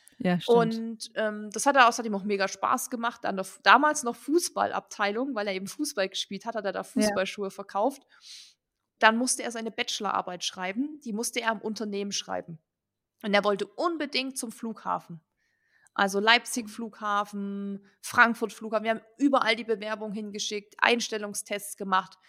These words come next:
Speaker 2: hat nirgendwo geklappt. Dann war er so ein bisschen, "Hm, ah, schade." Und dann meinte ich so, "Ja, frag doch einfach mal beim Scheck. Ich mein, das ist ja auch was, wo du schon bist, was auch dir Spaß macht."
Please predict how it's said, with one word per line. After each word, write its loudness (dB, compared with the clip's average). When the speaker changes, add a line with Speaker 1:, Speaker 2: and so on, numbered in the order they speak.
Speaker 2:
hat -4
nirgendwo -2
geklappt. 2
Dann -2
war -8
er -4
so -12
ein -12
bisschen, -10
"Hm, -2
ah, -4
schade." -2
Und -8
dann -2
meinte -6
ich -4
so, -8
"Ja, -12
frag -2
doch -10
einfach -4
mal -2
beim -6
Scheck. -4
Ich -6
mein, 2
das -4
ist -6
ja 0
auch -2
was, -4
wo -10
du -8
schon -8
bist, -2
was -6
auch 0
dir -4
Spaß 0
macht." -10